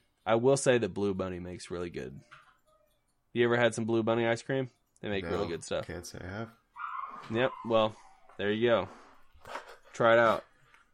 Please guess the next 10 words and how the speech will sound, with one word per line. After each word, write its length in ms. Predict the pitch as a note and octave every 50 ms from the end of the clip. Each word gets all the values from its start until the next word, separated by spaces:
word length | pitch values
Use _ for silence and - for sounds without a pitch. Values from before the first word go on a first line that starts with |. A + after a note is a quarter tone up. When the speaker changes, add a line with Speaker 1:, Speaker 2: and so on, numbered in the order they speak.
| _ - -
Speaker 1:
Um, 420 | A#2 A#2+ A#2+ A#2+ A#2+ A#2+ A#2+ A#2
Speaker 2:
Uh, 40 | F2 F2 -
Speaker 1:
I 80 | A2+
actually 240 | A#2+ A#2 - C3 A#2
don't 180 | A2 G#2+ G#2 G#2+
know 260 | G#2+ G#2+ G#2 G#2 - - _ _ _ _ _ _ _ _ _ _ _ _ _
if 160 | A#2 A#2 -
they 120 | - A2+ G#2+
Speaker 2:
Can 60 | G#2 B2
you, 280 | C3+ C#3+ C#3 B2 -